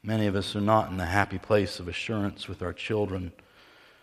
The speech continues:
which is particularly difficult for those with wayward teens or adult children that are not walking with the Lord. Uh, I've specifically just been praying for you this week.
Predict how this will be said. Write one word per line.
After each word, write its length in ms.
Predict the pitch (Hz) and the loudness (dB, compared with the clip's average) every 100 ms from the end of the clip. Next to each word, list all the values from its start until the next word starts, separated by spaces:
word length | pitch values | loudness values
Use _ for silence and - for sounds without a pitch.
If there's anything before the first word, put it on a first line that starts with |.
| _ _ | _ _
which 160 | - | -18
is 60 | - | -16
particularly 520 | - 104 - 107 98 | -14 -10 -6 0 0
difficult 580 | 92 170 - - 92 - | 2 -2 -2 -2 -2 -2
for 140 | - | -10
those 440 | 90 101 104 95 87 | -2 2 2 0 -4
with 280 | 87 - - | -8 -8 0
wayward 400 | 104 101 92 87 | 2 2 0 -4
teens 520 | 117 110 104 98 92 | -2 0 2 0 -2
or 80 | 92 | -2
adult 300 | 92 107 - | 0 0 0
children 380 | - 110 101 | -2 0 0
that 80 | 95 | -2
are 60 | 95 | -2
not 260 | 98 98 | -2 -4
walking 360 | 95 95 - 98 | -6 -8 -6 -6
with 140 | 92 | -6
the 60 | - | -6
Lord. 380 | 98 101 98 92 - _ _ _ _ _ _ _ _ _ _ _ _ _ _ _ - | -4 -2 -2 -4 -12 _ _ _ _ _ _ _ _ _ _ _ _ _ _ _ -16
Uh, 160 | 101 - 135 - | -12 -12 -14 -12
I've 140 | 156 123 - _ _ - - | -10 -10 -16 _ _ -20 -20
specifically 600 | - - 117 127 107 104 | -12 -8 -4 -2 -2 -4
just 220 | 101 92 | -4 -6
been 140 | - 90 | -8 -10
praying 460 | - 101 104 107 | -8 -6 -4 -4
for 140 | 98 107 | -6 -4
you 180 | 107 107 | -2 -2
this 260 | 101 - | -4 -6
week. 320 | 110 117 - | -8 -8 -10